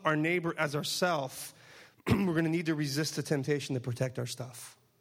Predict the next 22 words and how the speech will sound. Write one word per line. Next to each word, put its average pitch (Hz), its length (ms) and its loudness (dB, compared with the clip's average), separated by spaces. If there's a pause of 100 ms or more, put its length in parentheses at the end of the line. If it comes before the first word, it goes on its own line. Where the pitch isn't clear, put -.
(1000)
We're 156 100 0
gonna 139 60 0
have 143 40 0
to - 20 0
resist 139 360 2
the 147 60 -8
temptation 143 640 2
to 131 100 -4
stockpile 139 580 0
and 120 100 -4
hoard 131 180 -2
our 123 100 -4
stuff. - 580 -8 (800)
And 180 80 0
let 190 60 2
me 220 60 0
just 226 160 -2
confess - 360 -2
to - 60 -6
you. 123 140 -8 (4000)
We 214 200 -2
are, 135 180 -8